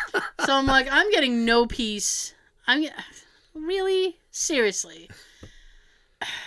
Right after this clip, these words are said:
So I'm trying to get her to calm down, and she's just not having it. And then she jumps off the bed, climbs under the bed,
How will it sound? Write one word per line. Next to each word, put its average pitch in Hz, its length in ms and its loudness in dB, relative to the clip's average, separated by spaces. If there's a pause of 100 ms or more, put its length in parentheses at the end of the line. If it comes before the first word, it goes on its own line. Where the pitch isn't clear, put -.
(240)
So 269 520 2 (1120)
I'm 202 100 -2
trying 233 260 4
to 262 60 0
get 240 120 2
her 196 100 2
to 170 60 -4
calm 170 260 -6
down, 170 400 -2 (840)
and 170 360 -2
she's 180 300 -8
just - 200 -12
not 165 200 -8
having 170 340 -2
it. 135 160 -16 (160)
And 180 180 -6
then 185 100 -4
she 170 380 -10
jumps 285 380 2
off 220 180 2
the 185 60 -6
bed, 156 380 -14 (500)
climbs 214 500 2 (100)
under 349 280 4
the 226 100 2
bed, 156 420 -4